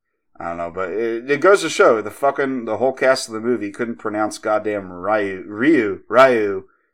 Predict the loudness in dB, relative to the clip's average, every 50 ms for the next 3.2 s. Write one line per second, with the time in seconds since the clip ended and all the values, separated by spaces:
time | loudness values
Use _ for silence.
0 | -12 -10 -8 -6 -4 -4 -4 -4 -4 -4 -2 -2 -2 -2 -2 -2 -2 -2 -2 -2
1 | -4 -4 -6 -8 -10 -12 _ _ -16 -8 -4 -4 -4 -4 -2 2 4 4 4 4
2 | 2 2 0 2 2 2 4 4 2 0 -4 -6 -12 -10 -8 -8 -8 -8 -8 -10
3 | -10 -12 -12